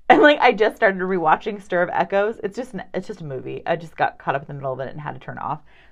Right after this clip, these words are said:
That's the only reason why it's, I'm in the middle of watching it. But Stir of Echoes, it's got Kevin Bacon in it. Have you ever seen it?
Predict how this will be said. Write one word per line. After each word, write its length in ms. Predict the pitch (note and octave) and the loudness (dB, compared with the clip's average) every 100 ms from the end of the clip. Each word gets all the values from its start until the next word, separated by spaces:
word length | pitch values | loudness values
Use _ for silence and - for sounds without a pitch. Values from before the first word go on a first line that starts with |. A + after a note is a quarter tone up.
| - | -18
That's 100 | F#3 | -8
the 40 | |
only 140 | A#2+ | -6
reason 200 | B2+ C#3 | -6 -8
why 140 | C3 G#2+ | -10 -12
it's, 160 | F#2+ - _ - | -14 -20 _ -16
I'm 140 | - - | -14 -10
in 100 | D3+ | -10
the 40 | D3+ | -8
middle 180 | D3+ | -8
of 60 | E3+ | -6
watching 320 | G#3 A3+ C#4 | -6 -8 -10
it. 140 | D4 - | -12 -8
But 200 | - - - - F#3+ | -8 -8 -20 -20 -8
Stir 160 | G#3 | -4
of 60 | F#3+ | 2
Echoes, 340 | F#3 G#3+ G3+ | 2 2 -2
it's 160 | G3+ - | -6 -6
got 240 | - - - | 0 0 -2
Kevin 240 | F3 E3+ | -10 -8
Bacon 300 | D#3 C#3+ E3+ | -8 -6 -8
in 100 | F3+ | -6
it. 60 | F#3 | -6
Have 100 | G3+ | -4
you 40 | G3 | -6
ever 100 | G3 | -8
seen 180 | A3+ A#3+ | -8 -8
it? 160 | C4+ | -8